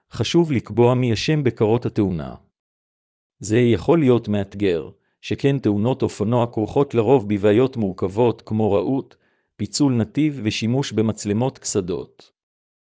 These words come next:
עורך דין מנוסה יכול לעזור לכם לאסוף את הראיות הדרושות ולבנות תיק חזק לביסוס האשמה של הצדדים המעורבים בתהליך כדי לקבל את הפיצויים המקסימליים עבורכם מחברות הביטוח. לסיכום,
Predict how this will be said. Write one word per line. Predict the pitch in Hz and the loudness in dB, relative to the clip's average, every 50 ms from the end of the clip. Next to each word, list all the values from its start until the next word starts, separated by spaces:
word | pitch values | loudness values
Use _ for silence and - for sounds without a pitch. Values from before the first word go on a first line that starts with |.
| _ _ _ _ | _ _ _ _
עורך | _ 104 117 143 175 - - | _ 0 0 0 0 0 -4
דין | 98 185 120 127 110 | -2 0 0 2 2
מנוסה | 104 98 95 95 - - - 120 | 2 0 0 -2 -4 -2 0 2
יכול | 123 110 98 - - 139 131 | 2 2 0 2 2 2 4
לעזור | 123 110 101 95 113 131 139 | 4 2 2 0 0 0 0
לכם | 127 - - 131 123 113 | -2 -2 -2 -2 0 2
לאסוף | 107 104 98 - - 143 - - | 2 0 0 2 -2 -2 0 -2
את | 113 - | -2 0
הראיות | 107 98 104 98 104 120 123 - | 2 2 4 4 4 2 2 0
הדרושות | 113 95 98 92 - - - 139 131 127 127 - | -2 -2 -2 -4 -4 0 2 2 2 2 0 -2
ולבנות | 104 101 98 92 98 113 131 147 143 - - _ | -2 -2 -2 -2 -4 -4 -4 -4 -4 -8 -12 _
תיק | - 131 - - | -6 -6 -6 -6
חזק | - - 107 95 90 117 139 156 151 - | -6 -6 -6 -4 0 0 0 0 0 -4
לביסוס | 113 107 104 95 110 117 - - 113 95 - 123 | -4 -4 -2 -2 -4 -6 -4 -4 -6 -2 0 0
האשמה | 104 95 - - 120 123 135 131 | 0 0 -2 -2 -2 -2 -2 -2
של | - - 107 98 | -2 0 0 0
הצדדים | - - - 95 101 98 113 127 127 | -2 -4 -6 -6 -4 -4 -2 -2 -2
המעורבים | 107 98 104 101 95 98 92 95 123 143 139 127 | 0 0 0 2 0 0 0 0 -2 -2 0 0
בתהליך | 117 - - 101 98 104 110 117 107 - - _ | -2 0 2 0 0 2 0 -2 -4 -6 -10 _
כדי | - 98 98 104 | -6 -2 -2 0
לקבל | 104 98 - - 104 117 139 135 | 0 0 -2 -2 0 0 0 0
את | 139 - | 0 -4
הפיצויים | 123 - 104 98 - - 120 127 131 123 | -4 -6 -6 -8 -4 -4 -2 -2 0 0
המקסימליים | 117 110 104 - - - 107 101 104 101 107 120 131 143 143 - _ | 0 -2 -2 -4 -4 -4 -2 0 0 0 -2 -2 -4 -6 -10 -12 _
עבורכם | - 117 92 104 104 92 - - 143 143 139 127 | -6 -4 -2 -2 -2 -2 -2 0 0 0 0 -2
מחברות | 113 - - 104 98 104 110 120 - | -4 -4 -6 -4 0 0 0 2 0
הביטוח. | 117 95 98 98 - - 98 85 67 60 - - - - _ _ _ _ _ _ _ _ _ _ _ _ _ _ _ _ _ _ _ _ _ | -2 -2 -2 -6 -4 -4 -4 -2 -2 -4 -6 -14 -20 -20 _ _ _ _ _ _ _ _ _ _ _ _ _ _ _ _ _ _ _ _ _
לסיכום, | 104 101 - - - 104 - - 87 78 73 71 58 | -4 -2 -2 0 -2 -4 -4 -4 -6 -6 -6 -10 -14